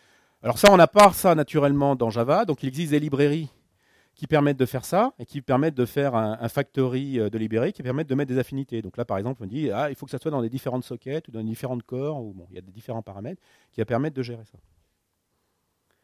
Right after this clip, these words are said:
Et donc, typiquement, long adder que je vous évoquais, euh, tout à l'heure, ça serait intéressant qu'il utilise ça. Là, en réalité, long adder, tiens, on rentre dans le détail de ce que tu posais comme question tout à l'heure, hein,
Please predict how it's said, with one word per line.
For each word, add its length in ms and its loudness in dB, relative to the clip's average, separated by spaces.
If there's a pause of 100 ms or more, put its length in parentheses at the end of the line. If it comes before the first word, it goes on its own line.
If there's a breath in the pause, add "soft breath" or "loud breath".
(3000)
Et 80 -4
donc, 140 2
typiquement, 480 2
long 160 4
adder 340 2
que 80 -8
je 60 -6
vous 120 -4
évoquais, 440 -2
euh, 320 -14
tout 160 -20
à 60 -4
l'heure, 380 0 (600)
ça 80 -10
serait 160 -4
intéressant 400 -2
qu'il 100 -12
utilise 220 -18
ça. 160 -20 (1600)
Là, 160 6
en 80 10
réalité, 420 2
long 120 4
adder, 240 0 (200)
tiens, 140 -6
on 60 -2
rentre 180 -2
dans 80 -2
le 60 -2
détail 240 -4
de 120 -8
ce 80 -12
que 60 -20
tu 140 -20
posais 240 -10
comme 120 -14
question 240 -18
tout 160 -20
à 60 -10
l'heure, 260 -2
hein, 220 -4